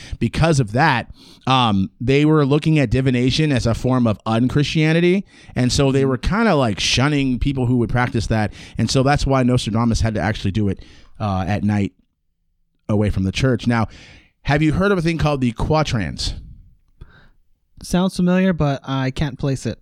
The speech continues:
Speaker 1: Okay, so
Speaker 2: Yeah.
Speaker 1: uh, Nostradamus wrote over a thousand quatrains. That's a type of complete poem. Um, now, these poems were said to have predictions of the future and what was to come. Now,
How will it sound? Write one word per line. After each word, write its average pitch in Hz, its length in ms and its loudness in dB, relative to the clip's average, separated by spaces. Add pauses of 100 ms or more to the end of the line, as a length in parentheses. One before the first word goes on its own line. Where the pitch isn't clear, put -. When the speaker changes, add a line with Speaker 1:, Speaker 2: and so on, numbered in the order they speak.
Speaker 1:
Okay, 151 240 2
so 180 260 2
Speaker 2:
Yeah. 113 120 -14 (720)
Speaker 1:
uh, 147 380 2 (120)
Nostradamus 147 800 0 (160)
wrote 127 280 2
over 123 280 0
a 117 80 -2
thousand 131 720 0 (100)
quatrains. 87 640 -2
That's - 160 -2
a 110 40 -4
type 139 260 -2
of 113 140 -4
complete - 520 -4
poem. 107 400 -2 (720)
Um, 107 400 2
now, 117 100 2
these 123 160 0
poems 214 380 2
were 147 120 0
said 226 320 -2
to 165 80 2
have 147 160 0
predictions 143 580 0
of 123 140 -6
the 123 80 -2
future 117 540 0 (400)
and 123 240 0
what 107 180 0
was 95 180 -2
to 98 100 -4
come. 120 360 0 (300)
Now, 135 380 0